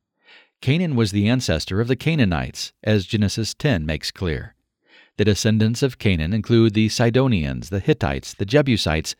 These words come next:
the Amorites, and the inhabitants of Sodom and Gomorrah. Noah's curse and prophecy came true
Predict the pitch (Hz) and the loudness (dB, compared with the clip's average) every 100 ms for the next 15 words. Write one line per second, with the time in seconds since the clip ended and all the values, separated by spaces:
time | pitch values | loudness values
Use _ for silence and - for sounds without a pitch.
0 | _ _ - 90 110 143 131 127 131 - | _ _ -6 0 2 4 2 0 -2 -12
1 | _ - 113 107 85 101 113 120 117 123 | _ -2 2 2 2 0 2 0 0 -2
2 | - 85 92 90 95 107 104 107 65 - | 0 0 2 0 0 2 4 2 0 -6
3 | _ _ _ _ _ _ _ _ - 107 | _ _ _ _ _ _ _ _ -6 0
4 | 131 180 156 - 131 135 131 - 117 113 | 2 2 0 0 2 2 0 -4 -4 -2
5 | 131 139 123 - 64 64 - 127 151 135 | 0 0 -2 -4 -4 -8 0 2 2 0
6 | 85 78 104 | -2 0 -4